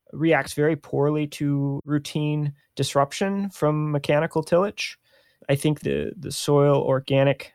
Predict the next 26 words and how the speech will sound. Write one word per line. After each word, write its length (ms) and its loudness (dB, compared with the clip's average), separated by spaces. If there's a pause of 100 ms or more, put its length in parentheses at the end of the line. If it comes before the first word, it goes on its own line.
matter 480 2
is 180 -6
already 520 4
low, 640 0 (260)
but 80 2
also 220 4
it's 160 -2
just 240 -4
such 220 0
a 60 2
heavy 760 -2 (480)
soil 680 4 (100)
and 120 0
it's 220 -6
so, 600 2
uh, 220 -2
prone 640 0 (140)
to 340 0
compaction, 720 -2
which 180 -4
is 100 -6
sort 120 -2
of 100 -4
related 500 0
to 80 -8
how 400 2